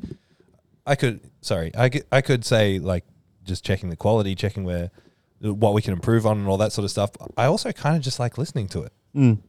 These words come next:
Speaker 1: which is weird 'cause I get to be on it. So, um, I do listen to interesting guests on Rogan, but that's for the guests, not for Rogan, 'cause I don't particularly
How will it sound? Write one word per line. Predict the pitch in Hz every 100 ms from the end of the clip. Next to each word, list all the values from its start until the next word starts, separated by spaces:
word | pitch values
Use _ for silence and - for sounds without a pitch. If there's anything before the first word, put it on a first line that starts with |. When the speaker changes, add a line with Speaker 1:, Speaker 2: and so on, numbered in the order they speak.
| _ - -
Speaker 1:
which | 147
is | 143
weird | 175 120 76
'cause | - 95 - -
I | 104
get | 113
to | 92
be | 123
on | 101
it. | 64 - - -
So, | - 95 90 _ _ _ _ _ -
um, | 101 95 90 - _ _ - - - _ _ -
I | 147
do | 180 214
listen | 208 - 175
to | - 139 120 104 - _ _ _ _ _ -
interesting | 135 - 123 - 110
guests | 110 -
on | 104 98
Rogan, | 90 92 127 262 _ _ _ _ _ _ _ _ -
but | 104
that's | 110 -
for | 120
the | 98
guests, | 85 98 131 -
not | 107 -
for | - 90 87
Rogan, | 92 92 135 156
'cause | 104
I | 101
don't | 107 -
particularly | - 90 - 85 80 76